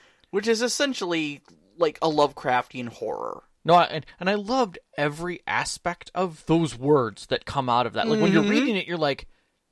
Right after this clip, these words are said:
Speaker 2: "A child of Persephone? A Lovecraftian?" This is, this, th-, th-, these are other mavens,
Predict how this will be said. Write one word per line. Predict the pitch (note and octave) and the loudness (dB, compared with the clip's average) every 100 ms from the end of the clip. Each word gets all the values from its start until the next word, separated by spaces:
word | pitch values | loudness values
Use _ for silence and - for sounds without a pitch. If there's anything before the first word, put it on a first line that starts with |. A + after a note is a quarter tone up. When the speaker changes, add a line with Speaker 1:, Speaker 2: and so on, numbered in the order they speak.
| _ A#2 | _ -18
Speaker 2:
"A | A2+ | -14
child | - - C#3+ D3 D3+ - | -14 -12 -10 -10 -12 -10
of | A#2 - | -10 -10
Persephone? | - - - - - F3+ A#3 C#4 _ _ _ _ _ _ _ _ | -12 -12 -12 -12 -10 -8 -10 -12 _ _ _ _ _ _ _ _
A | D3+ - _ _ B2 | -4 -4 _ _ -2
Lovecraftian?" | A#2+ - - C3+ C#3+ - F3+ - - | -2 -2 -8 -6 -6 -6 -8 -8 -6
This | G#3+ A3 | -4 -4
is, | - - _ - | -8 -12 _ -8
this, | F#3 - C#3+ | -8 -10 -14
th-, | D#3+ E3 | -14 -16
th-, | E3 _ _ - | -20 _ _ -10
these | F#3+ F#3 | -4 2
are | G3 | 2
other | F3+ | 2
mavens, | D#3 D3 E3 A#3+ F#3+ A#2 G2+ A2+ A2+ | -2 -2 -2 -2 -4 -6 -6 -10 -12